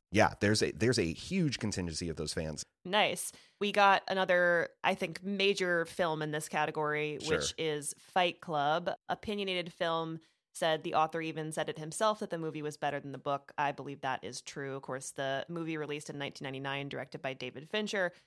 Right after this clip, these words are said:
Speaker 2: and the book released in nineteen ninety-six, written by Chuck Palahniuk.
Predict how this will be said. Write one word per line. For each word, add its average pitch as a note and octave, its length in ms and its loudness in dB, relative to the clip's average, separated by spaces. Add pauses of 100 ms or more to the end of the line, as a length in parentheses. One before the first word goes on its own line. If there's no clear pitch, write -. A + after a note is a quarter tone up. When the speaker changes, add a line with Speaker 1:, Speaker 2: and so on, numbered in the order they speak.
(140)
Speaker 2:
and D3 160 -4
the C#3+ 40 -6
book C#3+ 280 -4
released C#3+ 280 -6
in D3+ 60 -8
nineteen C#3 300 -8
ninety-six, C3 720 -6
written C#3+ 260 -8
by C3 160 -4
Chuck - 340 -12
Palahniuk. - 460 -8